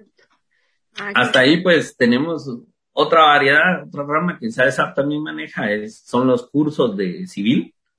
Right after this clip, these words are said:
Speaker 2: Al final, civil tiene sus prácticas, pero nosotros les damos las herramientas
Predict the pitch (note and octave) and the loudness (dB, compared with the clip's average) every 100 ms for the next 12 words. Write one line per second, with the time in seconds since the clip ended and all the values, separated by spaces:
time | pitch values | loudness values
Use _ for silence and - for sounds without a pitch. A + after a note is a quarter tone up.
0 | - F#2+ F#2+ F#2+ A2 A2+ B2 B2 C3 C3 | -12 -8 -4 -2 -2 -2 -4 -2 -2 -4
1 | C3 A2+ C3+ C#3+ - F#2 - - G2+ G2 | -4 -4 0 -2 -2 -8 -8 -4 -4 -4
2 | G2 A2 B2 B2 G2 G#2+ B2 A#2 A2+ A2 | -8 -6 -2 0 0 0 0 0 -2 -4
3 | F#2 G2 F2+ A2 C#3 D3 A#2+ G2 - | -2 -4 -4 -2 -2 -2 -6 -10 -20